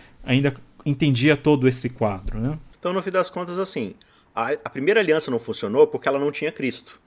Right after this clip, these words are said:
Speaker 2: Mas ela funcionou por causa de Cristo. <laughs> Então,
Speaker 1: Exato.
Speaker 2: é, é isso. Tipo assim, sempre esteve dentro do contrato que Cristo resolveria o problema.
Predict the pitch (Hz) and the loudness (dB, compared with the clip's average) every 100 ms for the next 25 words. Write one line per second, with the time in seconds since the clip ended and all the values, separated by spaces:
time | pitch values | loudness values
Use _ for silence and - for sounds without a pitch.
0 | - 139 170 226 - 160 - 120 160 180 | 2 4 8 6 6 -2 2 4 4 2
1 | - _ 180 - 139 - 147 - - - | -2 _ 0 4 2 2 -2 -2 -8 -20
2 | - - - - - 151 - 156 - 180 | -20 -20 -16 -16 -12 -14 -8 -8 -4 -6
3 | - - - - 480 269 139 113 196 104 | -6 -12 -10 -8 -6 -4 0 2 2 0
4 | - 220 - - 247 254 247 - 151 190 | -6 -4 -2 6 6 6 0 -2 -6 -6
5 | 165 - - 254 - 208 - 160 175 196 | -4 0 4 4 4 -2 0 6 8 8
6 | 147 123 180 160 151 143 113 101 113 135 | 6 2 2 2 -2 0 -2 -4 -2 -4
7 | - 139 - 147 170 139 139 123 113 117 | -4 -14 -8 -6 -2 2 2 2 -2 -2
8 | 110 107 98 90 78 | -2 -2 -2 -4 -8